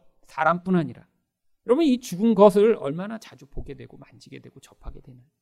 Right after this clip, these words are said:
결국 그러니까 사람은 자기 자신이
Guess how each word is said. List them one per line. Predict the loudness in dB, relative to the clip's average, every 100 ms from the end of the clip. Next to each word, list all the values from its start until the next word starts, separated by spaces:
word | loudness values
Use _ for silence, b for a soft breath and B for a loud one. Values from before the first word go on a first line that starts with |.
| _ _ _
결국 | 2 8 10 10 6
그러니까 | 4 4
사람은 | 4 8 8 8 6 4 -6 _ _ _ _ _ _ _
자기 | 4 4 4
자신이 | 2 2 4 2 2 2 -2